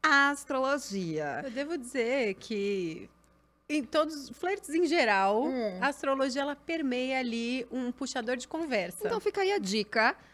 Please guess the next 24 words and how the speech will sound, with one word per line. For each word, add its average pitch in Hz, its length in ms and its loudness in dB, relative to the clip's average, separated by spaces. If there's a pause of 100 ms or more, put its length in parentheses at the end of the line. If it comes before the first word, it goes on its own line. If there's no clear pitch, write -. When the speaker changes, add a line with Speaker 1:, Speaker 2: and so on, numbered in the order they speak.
(120)
Speaker 1:
aprendam 202 480 2
sobre 208 360 -2 (140)
<laughs> - 100 -20
astrologia. 262 880 6 (640)
Vai 294 140 8
Speaker 2:
Ame 320 60 8
Speaker 1:
dar 277 100 6
Speaker 2:
ou - 60 6 (160)
Speaker 1:
bom. 392 40 4
Speaker 2:
odeie, 240 440 4
Speaker 1:
Ame 240 180 6
Speaker 2:
ame 311 220 4
Speaker 1:
ou 262 60 2
Speaker 2:
ou 220 60 2
Speaker 1:
odeie. 208 100 -2
Speaker 2:
odeie. 190 580 0 (120)
A 208 120 4
astrologia, 233 500 0
ela 226 160 0
é 226 100 0
um 285 60 -4
puxador 320 400 -4
de 233 100 -6
assunto. - 460 -10